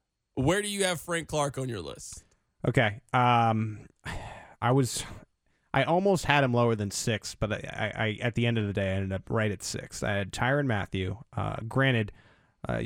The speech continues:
Speaker 2: I, I think you expect more on the field, but he means so much when you lose Eric Berry to keeping the defense together inside the locker room.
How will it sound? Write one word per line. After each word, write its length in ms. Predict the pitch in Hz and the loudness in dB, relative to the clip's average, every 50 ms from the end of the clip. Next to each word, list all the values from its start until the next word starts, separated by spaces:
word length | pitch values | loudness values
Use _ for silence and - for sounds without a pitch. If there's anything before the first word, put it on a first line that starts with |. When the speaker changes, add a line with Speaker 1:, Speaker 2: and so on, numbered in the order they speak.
| - - | -4 -4
Speaker 2:
I, 160 | 113 120 113 | -4 -2 -2
I 120 | - 120 117 | -2 -2 -2
think 200 | 123 123 117 120 | 0 -2 0 0
you 140 | 120 117 | 0 0
expect 400 | 110 - - - - 127 117 - | 0 -2 -4 -2 -2 -2 0 0
more 160 | 120 120 117 113 | -2 0 0 0
on 80 | 110 | 0
the 80 | 104 101 | -2 -2
field, 300 | - 117 113 113 113 104 | -2 -2 0 0 0 -2
but 100 | 107 104 - | -4 -6 -4
he 160 | 110 120 120 | -4 -2 -2
means 240 | 113 110 107 104 - | 0 -2 -2 -4 -2
so 160 | - 120 110 | -2 -2 -2
much 440 | 104 101 104 98 - - - - - _ | 0 0 -2 -2 -2 -4 -6 -8 -8 _
when 240 | - 113 110 107 101 | -6 -4 -4 -2 -2
you 80 | 101 101 | -2 0
lose 240 | 107 110 107 101 | 0 0 0 0
Eric 260 | 107 104 101 95 - - | 0 0 -2 -2 -2 -2
Berry 380 | 98 95 101 107 107 107 110 - | 0 0 2 2 2 2 0 -2
to 160 | - - 110 98 | -2 -2 -4 -2
keeping 500 | - - 110 - 95 95 95 92 95 110 | 0 -2 -2 0 -2 -2 -2 -4 -4 -2
the 100 | 107 104 | -2 -2
defense 360 | 98 98 95 - 101 98 - | 0 -2 -2 -2 -4 -4 -6
together 320 | - - 98 98 95 90 - | -4 -4 -2 -2 -2 -2 -2
inside 440 | 110 104 101 - 127 117 113 113 110 | -4 -6 -4 -4 -2 -2 -2 -2 -2
the 60 | 120 | -2
locker 280 | 123 120 120 - - 135 | -2 -2 -4 -4 -4 -6
room. 100 | 135 | -6